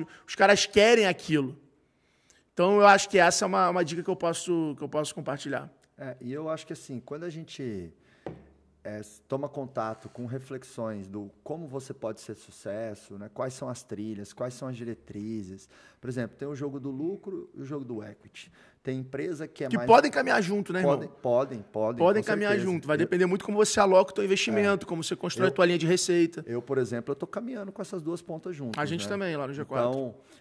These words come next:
Speaker 2: é, é, mas assim, não tem certo ou errado. O que o, o que o em-, o empreendedor tem que saber é que, assim,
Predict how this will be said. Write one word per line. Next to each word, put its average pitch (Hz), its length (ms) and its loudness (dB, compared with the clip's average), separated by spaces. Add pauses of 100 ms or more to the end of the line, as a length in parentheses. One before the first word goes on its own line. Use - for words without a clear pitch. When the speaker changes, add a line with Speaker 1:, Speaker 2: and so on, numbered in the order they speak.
(120)
Speaker 2:
é, 110 280 -2
é, 104 580 -8 (300)
mas 131 220 -4
assim, 175 180 -8
não 175 100 -10
tem 208 140 -10
certo 190 340 -8
ou 190 40 -8
errado. 147 460 -10
O 104 40 -12
que - 140 -10
o, 139 100 -6
o 123 120 -12
que - 140 -8
o 156 40 -10
em-, 175 80 -12 (100)
o 131 120 -10
empreendedor 120 480 -6
tem 110 160 -12
que - 80 -16
saber 113 580 -6
é - 80 -14
que, - 160 -10
assim, 123 420 -10